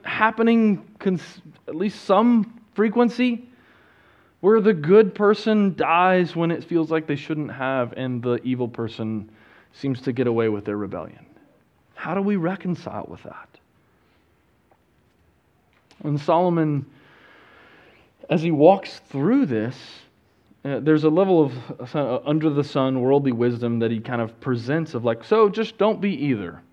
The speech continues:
<laughs> Don't be overly righteous and don't be super wicked. Just kind of ride the middle line and you'll be all right. And it would seem like he's giving some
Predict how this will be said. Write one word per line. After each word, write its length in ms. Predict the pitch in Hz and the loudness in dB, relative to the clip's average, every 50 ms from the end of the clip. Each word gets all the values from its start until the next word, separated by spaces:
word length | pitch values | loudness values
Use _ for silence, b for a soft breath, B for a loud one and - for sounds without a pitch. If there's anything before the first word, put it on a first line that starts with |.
| _ - | _ -18
<laughs> 80 | - - 127 - _ _ _ b b b b b b b b b _ | -16 -16 -18 -20 _ _ _ b b b b b b b b b _
Don't 240 | - - 220 226 214 | -2 -2 -2 0 -2
be 180 | 202 233 220 208 | -2 0 2 4
overly 360 | 202 208 196 202 196 190 185 | 4 4 4 4 4 4 4
righteous 520 | 180 165 160 165 156 - 156 156 151 151 | 4 2 2 2 0 0 0 0 0 -2
and 100 | 143 131 | -6 -2
don't 200 | 123 147 165 165 | 0 0 0 2
be 100 | 160 160 | 2 0
super 380 | 160 - - 151 147 151 151 139 | 0 2 0 0 0 2 0 0
wicked. 420 | 123 123 120 120 - 123 120 120 | 0 0 -2 -2 -2 -2 -2 -2
Just 140 | 120 120 - | -4 -6 -4
kind 160 | - 151 135 | -4 -2 -2
of 80 | 127 127 | 0 2
ride 200 | 143 156 175 165 | 2 2 2 2
the 80 | 143 139 | 0 -2
middle 240 | 143 139 135 127 | -2 0 0 0
line 300 | 117 117 110 107 107 110 | 0 0 -2 -2 -2 -4
and 80 | 110 110 | -4 -6
you'll 100 | 110 104 | -6 -6
be 160 | 98 113 113 | -6 -4 -4
all 140 | 107 104 104 | -4 -4 -2
right. 340 | 113 123 135 127 101 95 - | -2 -2 -2 -2 -4 -4 -6
And 140 | 110 131 131 | -8 -6 -4
it 40 | 123 | -4
would 120 | 127 127 | -4 -6
seem 300 | - - - 190 196 190 | -6 -6 -4 -2 -2 0
like 180 | 160 139 139 - | 0 -2 -2 -4
he's 160 | - 147 131 | -6 -8 -8
giving 380 | 123 - 131 127 127 127 127 120 | -2 -2 -2 0 0 -2 -6 -6
some 400 | - 135 131 127 123 120 120 | -4 -4 -2 -2 -2 -4 -6